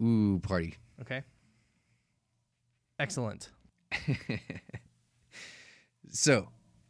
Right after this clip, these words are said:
Speaker 2: Yeah. This is a little
Speaker 1: listeners,
Speaker 2: thing.
Speaker 1: listeners, you, you probably didn't, uh, say the same thing I did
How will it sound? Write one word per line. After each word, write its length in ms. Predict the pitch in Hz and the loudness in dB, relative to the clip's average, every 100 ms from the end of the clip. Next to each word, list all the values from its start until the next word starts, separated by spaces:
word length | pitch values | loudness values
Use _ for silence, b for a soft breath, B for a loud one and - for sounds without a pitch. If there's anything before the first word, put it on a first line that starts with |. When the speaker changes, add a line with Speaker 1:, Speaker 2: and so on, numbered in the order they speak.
| - | -8
Speaker 2:
Yeah. 200 | 139 107 - - - | -4 -4 -8 -20 -4
This 200 | - 143 | 2 2
is 80 | 135 | 4
a 40 | |
little 100 | 143 139 | 4 2
Speaker 1:
listeners, 160 | 123 | 2
Speaker 2:
thing. 80 | - | -2
Speaker 1:
listeners, 420 | 135 131 143 139 | -2 0 0 0
you, 120 | 127 117 | 0 -2
you 220 | 92 113 | -2 -6
probably 300 | - 113 113 | 0 0 2
didn't, 420 | 113 113 101 - | 2 0 0 0
uh, 380 | 101 101 95 90 - | 2 4 2 0 -2
say 160 | 123 | 0
the 100 | 117 | 2
same 200 | 113 113 | 2 2
thing 120 | 117 110 | 2 4
I 60 | |
did 220 | 95 95 | 4 0